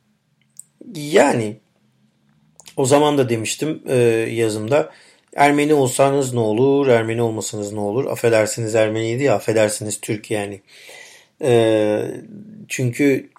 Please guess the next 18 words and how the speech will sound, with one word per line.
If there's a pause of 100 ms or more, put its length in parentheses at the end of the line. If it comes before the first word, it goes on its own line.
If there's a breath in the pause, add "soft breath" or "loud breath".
(120)
yani
bize
her
zaman
okulda,
her
sabah, (520 soft breath)
e,
"Türk'üm,
doğruyum,
çalışkanım."
dedirttikçe
mi
sanki
Türk
olduk?
Hayır,
yani